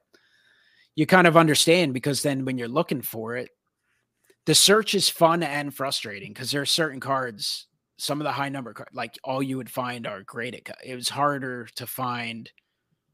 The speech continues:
a raw copy. And then, yes, I would love a nice card, but I'm like, "That card's cool. I'm cool taking a beater for, say, seventy-five, fifty bucks, whatever."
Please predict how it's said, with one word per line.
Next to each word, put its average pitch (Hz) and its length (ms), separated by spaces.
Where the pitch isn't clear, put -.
a 113 80
raw 127 260
copy. 101 680
And 143 160
then, 156 240
yes, 147 300
I 143 120
would 143 140
love 143 200
a 135 60
nice 131 280
card, 127 360
but 117 120
I'm 117 80
like, 117 180
"That 139 180
card's 151 320
cool. 151 380
I'm 143 200
cool 175 240
taking 156 320
a 123 40
beater 156 380
for, 127 140
say, 127 220
seventy-five, 135 760
fifty - 440
bucks, 131 400
whatever." 127 520